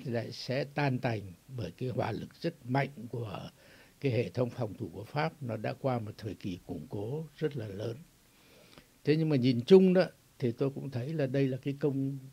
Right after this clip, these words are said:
lao chung của, ờ, các cái cán bộ ở trong, ở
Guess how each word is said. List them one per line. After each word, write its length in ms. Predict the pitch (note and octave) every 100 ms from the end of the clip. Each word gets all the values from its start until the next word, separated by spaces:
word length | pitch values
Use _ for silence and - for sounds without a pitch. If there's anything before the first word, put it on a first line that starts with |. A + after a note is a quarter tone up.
| - -
lao 240 | D3 C#3+ C#3+
chung 260 | D#3 D3
của, 480 | C#3 A#2+ G#2+ G2 G#2 - - - - _
ờ, 280 | C3 B2+ A#2 - _
các 200 | - E3 E3
cái 120 | C#3+ C#3+
cán 220 | C#3+ D3+
bộ 180 | B2 -
ở 160 | A#2+
trong, 500 | - C3 B2+ C3 C#3 C3 C#3 C#3+ C3+ B2+
ở 200 | C3 G2+